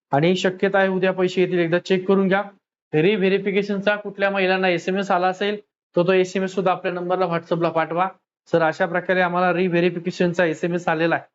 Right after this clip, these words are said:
तुम्हाला एसएमएस आलाय का, ते सुद्धा कमेंट करून सांगा की, "सर, अशा प्रकारे आम्हाला, अ, रिव्हेरिफिकेशनचा एसएमएस आलेला आहे." ठीक आहे, सर, लाईक करा.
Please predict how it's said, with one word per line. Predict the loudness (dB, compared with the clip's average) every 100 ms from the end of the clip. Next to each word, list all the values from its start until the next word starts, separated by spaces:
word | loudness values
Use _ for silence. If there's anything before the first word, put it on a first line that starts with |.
| _ _ _ _
तुम्हाला | 2 2
एसएमएस | 0 0 -2 0
आलाय | 0 0 0
का, | -2 -4 -10 -4
ते | -4
सुद्धा | -2 0 0
कमेंट | 0 -4 -4 -2
करून | -2
सांगा | 0 -2 -2
की, | -2 -2
"सर, | 0 -2 -4 _ _
अशा | -4 -2
प्रकारे | 0 -2 0 0
आम्हाला, | 0 -2 -2 -6 _ _ _
अ, | -6 -4 0
रिव्हेरिफिकेशनचा | 2 2 2 2 0 -2 -4 -2 2 2
एसएमएस | 0 -2 -2 -2
आलेला | -2 -2
आहे." | -2 -2
ठीक | -2
आहे, | -2 -6 _ _
सर, | 0
लाईक | 2 0 0
करा. | -2 0